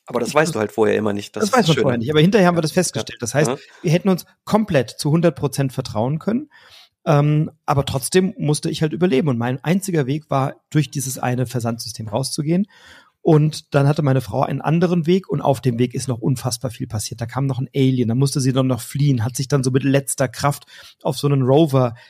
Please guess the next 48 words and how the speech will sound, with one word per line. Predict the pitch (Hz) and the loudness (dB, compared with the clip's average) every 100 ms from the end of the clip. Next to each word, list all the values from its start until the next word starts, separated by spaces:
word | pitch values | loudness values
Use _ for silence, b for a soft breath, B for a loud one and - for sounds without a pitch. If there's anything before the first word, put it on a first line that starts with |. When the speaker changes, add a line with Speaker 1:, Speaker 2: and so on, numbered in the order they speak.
| B | B
Speaker 2:
gerettet. | 139 135 135 143 131 | 0 2 2 0 -2
Dann | 123 | -4
kam | 117 143 147 | -2 -2 0
noch | 170 | 0
ein | 165 | -2
Alien | - 135 143 160 | -2 0 2 2
und | 143 | 2
dann | 131 | 2
musste | 151 - | 0 -2
sie, | 127 147 147 b b b _ | -2 2 0 b b b _
ähm, | 147 139 139 139 - | 2 4 2 0 -6
hatte | 135 147 | -4 -2
sie, | 143 | -2
glaub | 156 143 | -2 -2
ich, | 143 | -4
noch | |
irgendwie | 131 147 | -4 -4
so | 139 | -2
ein, | - 156 165 160 151 - - | 0 2 4 2 0 -6 -4
weiß | 151 | 0
ich | 151 | 2
nicht, | 135 - | 0 -2
ein | 151 160 160 | 0 0 -2
Element, | - 143 135 170 - | -2 0 2 2 0
was | 151 | -2
sie | 147 | -2
brauchte, | - 147 - 160 | 2 0 2 -4
irgendwie | 160 147 143 | -2 -2 -2
eine, | 139 139 131 B B B | 0 0 0 B B B
einen, | 139 139 135 135 - 247 | 2 4 4 0 -4 -10
irgendein | 160 139 135 | -6 -4 -2
Gegenstand | 139 170 165 - 156 151 | 2 2 2 0 -2 0
oder | 151 135 | -2 -2
sowas. | 139 143 - B B B | 0 0 -2 B B B
Und | - 131 | -4 0
dann | 135 151 175 - - _ | 2 4 2 -2 -12 _
musste | 165 175 - | -2 0 -2
sie | 139 | -4
das | 147 - | -4 0
letzte | 165 - - | 0 0 -4
Plättchen | - 156 156 - 165 | -2 -2 -2 -2 -2
aus | - 156 147 | 0 0 0
dem | 147 131 | -2 0
Beutel | 131 160 - 120 | 2 0 -2 -6
ziehen, | - 139 | -4 -6
um | - 135 | -8 -8
zu | - | -8
schauen, | 123 131 156 | -2 2 2